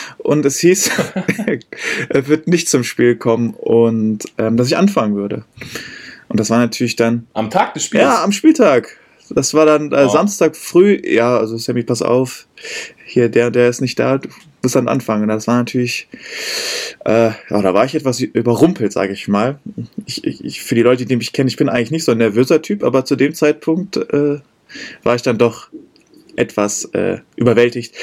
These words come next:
Speaker 1: Aber, äh, war natürlich super, äh, zu Hause, äh, vor, äh, vor meinen Eltern, vor meinen Freunden mein erstes Länderspiel zu machen. War natürlich sehr, eine sehr, sehr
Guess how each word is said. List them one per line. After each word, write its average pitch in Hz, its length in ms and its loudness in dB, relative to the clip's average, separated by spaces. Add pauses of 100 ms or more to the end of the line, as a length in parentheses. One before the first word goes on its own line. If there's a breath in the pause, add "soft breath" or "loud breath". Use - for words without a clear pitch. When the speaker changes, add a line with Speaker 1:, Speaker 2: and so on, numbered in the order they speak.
(200 loud breath)
Speaker 1:
Aber, 131 380 4
äh, 117 180 4
war 123 80 2
natürlich 120 300 -2
super, 123 520 0
äh, 104 180 0
zu - 220 -8
Hause, 120 520 2 (160)
äh, - 140 -10 (220)
vor, 110 420 0
äh, 92 320 -4 (260)
vor - 480 -8
meinen 107 200 -2
Eltern, 110 320 -2
vor 117 100 -2
meinen 107 160 0
Freunden 113 400 -2
mein 104 140 0
erstes - 160 -4
Länderspiel 131 380 -2
zu - 120 -10
machen. 101 220 -2
War 107 80 0
natürlich 110 260 -6
sehr, 113 280 -2 (300 loud breath)
eine 123 80 2
sehr, 131 200 4
sehr 123 320 2